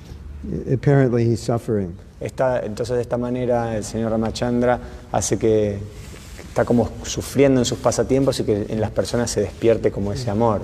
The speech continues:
Speaker 2: por él.
Speaker 1: So, then you might ask, "Well, if Krishna, if his leelas are the highest, why does he have to come in other forms?"
Speaker 2: Entonces podríamos preguntarnos,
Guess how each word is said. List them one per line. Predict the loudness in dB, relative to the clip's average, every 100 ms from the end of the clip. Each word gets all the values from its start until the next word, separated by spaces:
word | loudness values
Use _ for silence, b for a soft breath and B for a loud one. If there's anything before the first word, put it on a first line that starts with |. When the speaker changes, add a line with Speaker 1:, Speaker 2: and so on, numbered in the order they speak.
| -6
Speaker 2:
por | -8
él. | -8 -10 -16 -18 -20
Speaker 1:
So, | -6 4 4 4 0 -14 -16 -18 -18 -20 -18 -18 -18 -12 2
then | 6
you | 6
might | 6 6
ask, | 4 2 0 0
"Well, | 2 2 -2 -10 -20 -6
if | -4 -2
Krishna, | 0 0 2 2 2 0 -6 -18 -20 -6
if | 0
his | 2 2
leelas | 4 6 6 6 4
are | 2
the | 2
highest, | 2 2 2 -2 -8
why | -2 0 2 2 0 -4 -10 -20 -20 -20 -20 -20 -10
does | -4
he | 2
have | 2 2
to | -2
come | 0 2
in | 2
other | 2 0 0
forms?" | -2 -4 -2 -4 -10 -18 -18 -18 -10
Speaker 2:
Entonces | -4 -2 -2 4
podríamos | 6 6 4 0
preguntarnos, | 0 0 2 2 2 2 0 -4